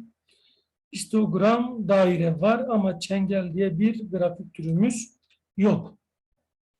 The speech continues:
Üçüncü sorudayız. İstatik-, istatistik verilerin grafikte yerlerinin nokta ile belirlenmesi ve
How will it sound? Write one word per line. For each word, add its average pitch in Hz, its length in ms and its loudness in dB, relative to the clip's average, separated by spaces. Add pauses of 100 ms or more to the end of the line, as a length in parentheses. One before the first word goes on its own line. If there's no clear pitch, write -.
(140)
Üçüncü 285 400 -2
sorudayız. 190 680 -2 (1400)
İstatik-, 214 880 -6 (600)
istatistik - 1120 0
verilerin 208 560 6
grafikte 185 520 0
yerlerinin 202 920 2
nokta 185 320 -2
ile 196 340 0
belirlenmesi 175 880 -4
ve 202 260 2